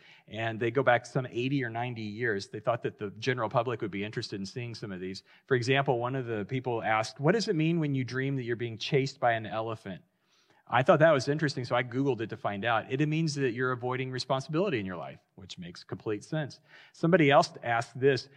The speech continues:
"Where can I get all available statistics on the volume of business, money involved, et cetera, in the sale of cadavers?"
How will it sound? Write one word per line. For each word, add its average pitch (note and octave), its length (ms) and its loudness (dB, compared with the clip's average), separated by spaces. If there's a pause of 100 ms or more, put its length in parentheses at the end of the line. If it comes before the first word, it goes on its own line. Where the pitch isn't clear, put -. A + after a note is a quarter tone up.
(120)
"Where C#3 220 4
can G3 120 0
I F#3+ 100 2
get E3 200 2
all D3 460 4
available D3 480 2
statistics C#3 640 -4
on B2 120 -4
the A#2 60 -6
volume C3 400 2
of A#2+ 140 -2
business, F3 580 2 (240)
money E3+ 400 6
involved, F3+ 540 2
et B2 140 2
cetera, D3 380 0
in C3+ 140 -2
the B2+ 100 -2
sale C#3+ 460 0
of A#2+ 140 -8
cadavers?" A2 800 -2